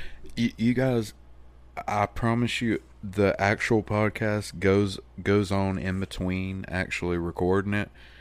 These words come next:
For whatever reason, we, we talk like normal people then, and the point gets across, and then, and then we get to the podcast, and I, or at least me, I, I feel like a robot talking on here. <laughs> But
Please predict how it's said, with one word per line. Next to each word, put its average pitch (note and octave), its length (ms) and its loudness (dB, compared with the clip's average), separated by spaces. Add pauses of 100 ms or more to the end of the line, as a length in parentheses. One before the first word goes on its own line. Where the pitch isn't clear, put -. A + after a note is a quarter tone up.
(160)
For - 180 -6
whatever F#2+ 500 2
reason, G2 720 -2 (100)
we, F2 280 0
we F2+ 160 -2
talk F#2+ 360 -2
like F2+ 200 -2
normal F#2 420 -2
people G2 400 -2
then, G2 560 -2 (320)
and A2 220 0
the G#2 40 0
point A2 300 2
gets A2 220 -2
across, A#2 460 -2 (420)
and F2 120 -2
then, F#2+ 200 0
and F#2+ 180 0
then F#2 200 0
we F2+ 100 -2
get F2+ 180 -2
to - 60 -14
the E2+ 100 -6
podcast, E2+ 640 -4
and D#2 140 -8 (180)
I, E2+ 40 0
or F2+ 140 2
at E2 80 0
least G2+ 320 2
me, F#2 380 -2 (580)
I, F#2 180 2
I E2+ 80 -4
feel F#2 180 0
like E2+ 160 -2
a E2+ 60 -2
robot E2+ 720 2
talking E2+ 340 -2
on E2+ 160 -2
here. F2 420 -2 (680)
<laughs> - 0 - (400)
But - 480 -2